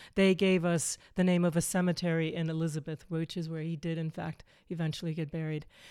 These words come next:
Uh, Nick and Margaret on the Hill with the A D A, who doesn't want to hear any insinuations that cops might have something to do with this mysterious fire meant for who knows who, certainly not Mister Lee.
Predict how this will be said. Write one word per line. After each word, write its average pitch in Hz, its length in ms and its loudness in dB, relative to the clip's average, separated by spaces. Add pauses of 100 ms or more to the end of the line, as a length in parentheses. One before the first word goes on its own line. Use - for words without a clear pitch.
(480)
Uh, 175 200 -4
Nick 226 200 8
and 220 120 6
Margaret 226 420 8
on 185 180 4
the 151 80 8
Hill 240 360 10
with 196 160 4
the 196 140 0
A 190 140 6
D 180 200 4
A, 226 360 8
who 180 300 2
doesn't 196 360 4
want 170 140 2
to 160 60 2
hear 196 500 6 (680)
any 240 260 10
insinuations 175 800 4
that 175 220 2
cops - 400 2
might 180 260 4
have 180 260 2
something 170 600 0
to - 100 -4
do 208 540 4 (240)
with 180 180 4
this - 340 0
mysterious 170 680 4
fire 165 420 -2 (180)
meant 196 320 8
for 175 600 4 (340)
who 240 180 8
knows 190 300 6
who, 220 360 4
certainly 214 380 4
not 190 180 2
Mister 180 280 0
Lee. 208 380 2